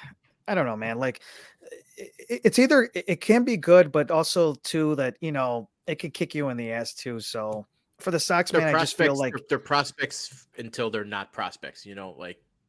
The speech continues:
Speaker 2: that's what they are. They're, and like you said, maybe they get traded. Maybe we trade Colson Montgomery now for a pitcher because we need one now. And the s-, I think the saddest thing w-, was last week was Sox fans, like, being disappointed that Zach Greinke went back to the Royals.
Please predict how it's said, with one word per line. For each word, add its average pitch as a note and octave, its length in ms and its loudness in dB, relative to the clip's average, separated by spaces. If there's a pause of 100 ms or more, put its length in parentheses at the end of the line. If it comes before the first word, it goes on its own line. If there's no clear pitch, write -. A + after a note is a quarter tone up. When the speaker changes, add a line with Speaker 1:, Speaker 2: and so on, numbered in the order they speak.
Speaker 2:
that's - 160 -10
what A2 120 -10
they G2+ 140 -6
are. D2 180 -8
They're, E2+ 220 -10 (640)
and A#2+ 260 0
like C3 140 2
you C#3+ 60 0
said, B2 180 0
maybe A#2+ 160 -2
they B2+ 80 -2
get A#2+ 140 -2
traded. C3 480 -2 (380)
Maybe G3+ 200 2
we A3 160 2
trade C3+ 360 0
Colson B2 360 -2
Montgomery A2 420 -2
now G#2 180 -2
for A2+ 220 -4
a G#2+ 60 -4
pitcher C3 420 -2
because G#2 720 -8 (120)
we G2 100 -14
need C3 200 -6
one G2 140 -10
now. F#2 240 -6
And G2+ 180 -8 (540)
the - 60 -6
s-, - 180 0
I - 40 2
think B3+ 180 2
the - 60 2
saddest D#3 500 2
thing C3 160 4
w-, A#2 160 -4 (300)
was G#2+ 280 -4
last A#2 260 4
week A#2 240 -2
was A2 180 -4
Sox G#2+ 320 -2
fans, A#2 440 0 (100)
like, G#2+ 320 -6
being B2 240 -2
disappointed A2+ 560 -4
that G2+ 160 -4
Zach G#2+ 280 -2
Greinke G#2+ 340 -6
went G#2+ 180 -6
back G2+ 200 -2
to G#2 80 -16
the G#2+ 80 -10
Royals. F#2+ 580 -6